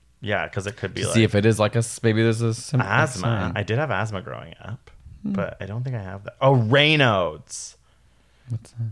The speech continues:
Speaker 1: That's what I think I have. This is a condition in which the blood flow to your fingers, toes, ears, and nose is restricted or interrupted by vasospasms.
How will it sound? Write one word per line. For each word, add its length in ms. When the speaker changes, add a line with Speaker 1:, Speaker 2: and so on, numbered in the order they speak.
Speaker 1:
That's 380
what 220
I 120
think 260
I 100
have. 520
This 120
is 80
a 40
condition 360
in 40
which 120
the 60
blood 280
flow 100
to 60
your 80
fingers, 340
toes, 300
ears, 220
and 100
nose 220
is 160
restricted 540
or 120
interrupted 560
by 180
vasospasms. 1200